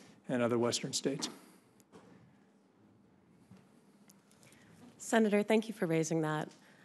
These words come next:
Speaker 2: I, I've been working on Indian water rights settlements my entire career. Uh, for Arizona and for the other states in the West, I, it, it's hard to explain how important they are.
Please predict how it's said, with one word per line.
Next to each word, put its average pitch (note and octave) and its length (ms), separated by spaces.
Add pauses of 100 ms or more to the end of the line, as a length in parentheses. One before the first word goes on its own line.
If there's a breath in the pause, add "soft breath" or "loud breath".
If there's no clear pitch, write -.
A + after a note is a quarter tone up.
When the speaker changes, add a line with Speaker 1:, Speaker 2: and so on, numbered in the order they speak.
(120)
Speaker 2:
I, E3+ 400
I've G#3+ 100
been A#3 120
working A3 200
on F#3 120
Indian F3+ 260
water E3 200
rights E3 220
settlements D#3 560
my D#3 100
entire D3+ 420
career. C#3 580 (480 loud breath)
Uh, D3+ 320
for E3+ 200
Arizona F3+ 800
and D#3 160
for D#3+ 140
the D#3+ 140
other D#3+ 160
states D3 480
in D#3+ 60
the D#3 80
West, D3 720
I, D3 320 (720)
it, F#3 160
it's E3+ 240
hard F#3 400
to E3 640
explain E3 520
how E3 240
important D#3 440
they C#3+ 160
are. C3+ 320